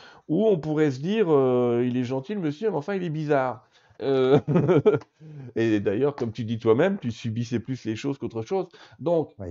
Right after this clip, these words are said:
Speaker 1: retournons un peu à cette, euh, enfance. Tu te retrouves dans une école où finalement, t'es pas le meilleur ami de l'électricien qui doit changer les ampoules toutes les cinq minutes grâce à toi.
Speaker 2: Oui.
Speaker 1: Euh... Mais qu'est-ce que ça devient tout ça en grandissant ?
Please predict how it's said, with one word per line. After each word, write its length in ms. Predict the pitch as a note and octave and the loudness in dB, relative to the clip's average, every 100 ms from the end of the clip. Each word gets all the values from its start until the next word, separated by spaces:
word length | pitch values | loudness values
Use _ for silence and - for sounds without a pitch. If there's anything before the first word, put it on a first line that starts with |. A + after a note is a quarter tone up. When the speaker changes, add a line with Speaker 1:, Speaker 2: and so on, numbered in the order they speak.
| - _ | -14 _
Speaker 1:
retournons 500 | C3+ G3+ G#3 G#3 G#3 | 0 0 2 0 0
un 140 | G3 | -2
peu 180 | E3 F#3+ | -2 0
à 80 | F3 | 0
cette, 280 | E3 E3 D#3 | -2 -4 0
euh, 180 | C#3 C3+ | 0 0
enfance. 460 | D#3+ E3 F3 E3 - | -2 -2 -4 -4 -6
Tu 160 | D3 | -10
te 80 | D3 | -6
retrouves 540 | D3+ D#3 D3+ D#3+ D#3+ | -4 -4 -6 -4 -4
dans 160 | C#3 C#3 | -2 -4
une 220 | C3+ C3+ | -4 -2
école 360 | C3+ C3+ D#3 D3 | -2 0 -2 -2
où 100 | B2+ | -4
finalement, 460 | - C#3 B2+ D3 | -6 -6 -6 -6
t'es 140 | D3+ F#3+ | -4 -6
pas 140 | - | -4
le 40 | C#3+ | -4
meilleur 240 | C3 B2+ | -2 -2
ami 160 | B2+ B2+ | -2 -2
de 60 | |
l'électricien 560 | A#2+ A#2+ A#2+ B2 C3 C3+ | -4 -4 -8 -12 -10 -12
qui 100 | A2+ | -6
doit 140 | A2 | -6
changer 320 | A2 A#2 A#2 | -6 -8 -6
les 140 | A#2 A2 | -6 -6
ampoules 280 | A2+ A#2+ B2+ | -8 -8 -8
toutes 200 | A#2+ G#2+ | -8 -12
les 80 | A2 | -14
cinq 160 | A2+ | -14
minutes 260 | A2+ A#2 A2+ | -12 -12 -12
grâce 240 | - F#2+ | -14 -14
à 80 | A2+ | -14
toi. 320 | D3+ F3 F#3 _ _ - - E3 D3 | -8 -8 -8 _ _ -20 -20 -20 -8
Speaker 2:
Oui. 140 | A#2 B2 | -4 -4
Speaker 1:
Euh... 840 | B2+ B2+ B2 A#2+ A#2 A2+ A2 G#2 | -4 -4 -4 -2 -2 0 0 0
Mais 540 | G#2+ A#2 A#2+ B2 B2 A#2 | -4 -8 -6 -6 -6 -6
qu'est-ce 240 | E3 D3+ | -6 -6
que 140 | - D3 | -6 -6
ça 220 | - C#3+ | -4 -6
devient 480 | C3 C#3+ D3 D#3+ D3 | -4 -4 -4 -6 -6
tout 100 | D#3 | -8
ça 220 | C#3+ E3 | -8 -8
en 80 | D3 | -6
grandissant ? 540 | A#2 B2 B2 A#2+ B2 | -8 -8 -10 -8 -10